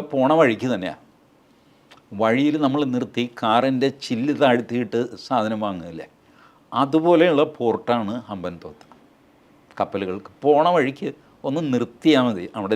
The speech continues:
ലോഡിങ് അൺലോഡിങ് നടക്കും. വേറെ നിങ്ങൾ സഞ്ചരിക്കേണ്ട അതിന് വേണ്ടിയിട്ട്. This is ഹമ്പൻതോത്ത. ഇതെല്ലാം ഉള്ളപ്പോൾ നിങ്ങൾക്ക് എന്ത് ബിസിനസ്സാണ് കിട്ടാൻ പോകുന്നത്? ഇനി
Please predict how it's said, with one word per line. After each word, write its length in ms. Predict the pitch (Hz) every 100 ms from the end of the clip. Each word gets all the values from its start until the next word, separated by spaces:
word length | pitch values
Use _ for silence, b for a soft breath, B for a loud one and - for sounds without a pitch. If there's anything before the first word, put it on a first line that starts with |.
| 107
ലോഡിങ് 300 | 98 92 92
അൺലോഡിങ് 380 | 87 92 95 104
നടക്കും. 260 | 85 - - b b b -
വേറെ 240 | 110 127 139
നിങ്ങൾ 160 | 131 117 -
സഞ്ചരിക്കേണ്ട 500 | 107 98 95 - 85 80
അതിന് 160 | 78 80
വേണ്ടിയിട്ട്. 340 | 71 78 - _ b b b -
This 120 | 143 147
is 100 | 185 165
ഹമ്പൻതോത്ത. 480 | 113 101 90 82 - b b b
ഇതെല്ലാം 540 | 151 156 165 160 165 175
ഉള്ളപ്പോൾ 380 | 151 123 120 101 120 b b -
നിങ്ങൾക്ക് 320 | 131 147 135 127
എന്ത് 180 | 139 175
ബിസിനസ്സാണ് 480 | 123 131 110 - 104
കിട്ടാൻ 280 | 87 82 87 80
പോകുന്നത്? 340 | 90 87 110 - _ _ _ _ _ _ _ _ _ -
ഇനി 180 | 151